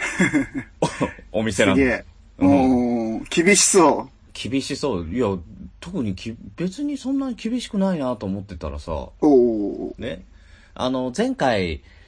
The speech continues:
Speaker 2: えー、満月っていうお店に、あの、うどん屋さんに行った時にね、
Speaker 1: うんうん。
Speaker 2: あの、大場さんが、あの、店-、あの、店長さんと、
Speaker 1: うんうん。
Speaker 2: めっちゃ親しげに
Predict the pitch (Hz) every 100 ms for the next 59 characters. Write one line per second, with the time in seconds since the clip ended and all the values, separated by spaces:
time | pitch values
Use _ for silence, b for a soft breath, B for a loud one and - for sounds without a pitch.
0 | b - 98 95 92 87 87 85 85 85
1 | 85 73 - - - 90 131 135 95 90
2 | 80 - 78 78 78 80 82 78 76 71
3 | - 80 76 73 76 98 104 98 101 98
4 | 95 95 98 92 85 69 80 156 - -
5 | 294 156 139 135 127 107 - 71 90 82
6 | 80 87 101 107 107 101 98 95 95 95
7 | - - - - - - - - 101 95
8 | 92 90 - 123 110 - 95 90 87 82
9 | 113 95 78 73 71 73 64 - - 302
10 | 302 101 113 110 131 - 123 123 117 110
11 | 107 104